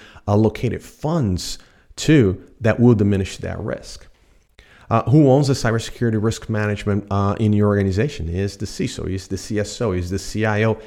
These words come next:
is the C E O? So from a small business perspective, that answer might change, uh, depending on the size of your organization, the structure of your organization.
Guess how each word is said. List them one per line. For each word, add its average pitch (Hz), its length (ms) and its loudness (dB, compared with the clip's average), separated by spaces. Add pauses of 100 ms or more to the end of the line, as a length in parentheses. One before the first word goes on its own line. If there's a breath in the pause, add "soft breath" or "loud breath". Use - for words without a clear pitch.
(100)
is 90 200 -2
the 90 120 -2
C 82 500 -6
E 110 80 -4
O? - 180 -8 (380 soft breath)
So 95 380 -2 (180 loud breath)
from 107 180 2
a 104 140 4
small 104 340 0
business 92 420 -4
perspective, - 800 -6
that 98 380 0 (320)
answer 95 380 -2
might 90 300 -2
change, 85 600 -4 (420 soft breath)
uh, 87 340 0
depending 90 400 -2
on 87 100 0
the 85 100 -2
size 82 320 -6
of 80 80 -4
your 85 120 -2
organization, 87 600 -2
the 143 60 -2
structure - 440 -6
of 82 80 -6
your 82 120 -6
organization. - 600 -12